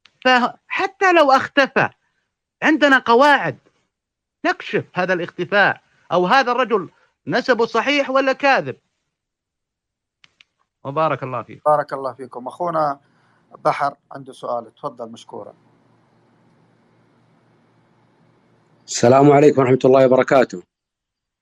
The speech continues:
Speaker 2: عليكم السلام. أخونا بحر.
Speaker 1: عليكم السلام.
Speaker 3: لدي
Speaker 2: قال
Speaker 3: سؤال
Speaker 2: قبل
Speaker 3: أحمد أبو بكر.
Speaker 2: تفضل أخوي.
Speaker 1: تفضل.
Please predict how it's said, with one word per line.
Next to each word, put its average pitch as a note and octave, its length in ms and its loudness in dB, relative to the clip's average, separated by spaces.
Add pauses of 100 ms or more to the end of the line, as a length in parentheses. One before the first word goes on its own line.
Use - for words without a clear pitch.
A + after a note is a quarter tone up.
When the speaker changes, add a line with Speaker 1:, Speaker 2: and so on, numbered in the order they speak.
(720)
Speaker 2:
عليكم C3 340 -12
السلام. B2+ 440 -4 (100)
أخونا D#3+ 360 0
بحر. D3+ 300 -2 (100)
Speaker 1:
عليكم A#2 280 -12
السلام. A#2 360 -18 (560)
Speaker 3:
لدي D#3+ 300 4
Speaker 2:
قال F3+ 100 4
Speaker 3:
سؤال F3 360 6
Speaker 2:
قبل F3+ 360 -4 (300)
Speaker 3:
أحمد D3+ 300 -6
أبو D3 140 -2
بكر. A2 460 -4 (1600)
Speaker 2:
تفضل C3+ 320 -6
أخوي. A2 260 -14 (460)
Speaker 1:
تفضل. G#2+ 260 -8